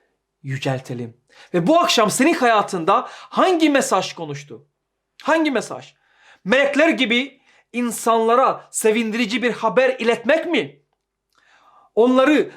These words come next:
Mesih'e yönlendirmek mi? Veya çobanlar gibi yüreğin Mesih'in sevinciyle ve yüceliğiyle dolu olup her gün Rab olan Mesih'i, Mesih'le yeni bir adım atmak mı?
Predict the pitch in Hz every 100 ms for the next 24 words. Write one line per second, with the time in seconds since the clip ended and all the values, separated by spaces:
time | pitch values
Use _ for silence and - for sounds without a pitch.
0 | - 190 220 247 285 254 240 233 226 208
1 | 214 320 277 185 127 _ _ _ _ _
2 | _ _ _ _ _ 196 240 240 240 240
3 | 233 262 233 208 220 247 - _ _ 151
4 | 196 214 262 190 143 _ 160 185 214 -
5 | 254 208 - 170 170 143 175 208 131 139
6 | - - - 175 175 170 196 190 240 214
7 | 165 208 226 262 247 185 180 - - -
8 | 339 370 233 214 143 156 285 285 220 226
9 | 202 208 214 190 233 147 - _ - 214
10 | 214 - 208 - - 165 214 202 226 196
11 | 175 208 185 - 180 - 135 -